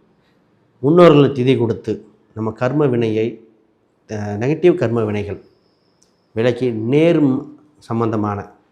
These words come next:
அதாவது நேர்மறையான அப்படிம்போம். எதிர்மறையானது போய் ப்ளஸ், ப்ளஸ்ஸா இருக்கிற விஷயங்கள்லாம் உள்ள கொண்டு வந்து அப்படி இருக்கும். அந்த மாதிரி விஷயம் நடக்குது. முதல்ல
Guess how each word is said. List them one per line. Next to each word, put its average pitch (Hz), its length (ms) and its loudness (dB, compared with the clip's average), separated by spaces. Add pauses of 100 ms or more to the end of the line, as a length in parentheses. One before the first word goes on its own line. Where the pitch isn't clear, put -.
(140)
அதாவது 127 260 -8
நேர்மறையான 123 600 -2
அப்படிம்போம். 107 460 -10 (880)
எதிர்மறையானது 139 640 2
போய் 147 160 0
ப்ளஸ், 151 300 -4 (280)
ப்ளஸ்ஸா 135 320 0
இருக்கிற 135 300 0
விஷயங்கள்லாம் 120 500 -4
உள்ள 120 180 0
கொண்டு 117 180 -4
வந்து 113 140 -4
அப்படி 95 180 -6
இருக்கும். 90 400 -10 (480)
அந்த 123 220 -2
மாதிரி 127 240 0
விஷயம் 110 240 -4
நடக்குது. 101 400 -8
முதல்ல 135 360 0